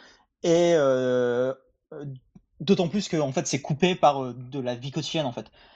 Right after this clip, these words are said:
Et ce qui est super intéressant, c'est de te rendre compte qu'en fait, le, l'élément le plus important du film, c'était justement les éléments qui ne semblaient pas l'être, donc savoir la vie avant l'accident, puisque donc, euh, la chute de l'extraterrestre, tu la vois en fait à ce moment-là, en fait, tu la vois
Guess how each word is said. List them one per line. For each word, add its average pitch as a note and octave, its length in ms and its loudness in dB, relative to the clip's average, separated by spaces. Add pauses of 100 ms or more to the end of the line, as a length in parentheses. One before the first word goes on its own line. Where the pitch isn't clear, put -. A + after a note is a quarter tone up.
(380)
Et D#3 220 4
ce D3+ 100 -8
qui - 80 -6
est C#3 40 -2
super D3 300 2
intéressant, D3 380 -2
c'est D#3 100 -8
de C3 60 -4
te B2 60 -6
rendre D3 120 -6
compte F3+ 140 -4
qu'en C#3 160 -2
fait, F3 260 0
le, C3 340 -2 (160)
l'élément F3 400 0
le E3 40 0
plus - 120 -6
important C#3 220 0
du C3 60 -4
film, F3+ 180 -2
c'était - 260 -6
justement D#3 320 0
les C#3+ 140 0
éléments C#3+ 220 0
qui - 160 -4
ne - 20 0
semblaient B2+ 300 0
pas B2+ 100 2
l'être, - 300 0
donc G#2 100 -10
savoir B2+ 220 0
la A2 140 0
vie - 500 -12
avant C3 320 0
l'accident, B2+ 460 0 (560)
puisque D3 260 0 (180)
donc, B2+ 220 -4
euh, C3 80 2
la B2 160 2
chute D3+ 300 0
de C#3 80 0
l'extraterrestre, B2+ 480 2
tu - 80 -12
la A#2 80 -6
vois C#3 100 -8
en C3+ 40 -8
fait C3+ 140 -4
à B2+ 60 -6
ce C3 100 -10
moment-là, C3 200 -2
en B2 80 -2
fait, A#2 120 -10
tu A2 140 -12
la A2 80 -4
vois B2+ 340 2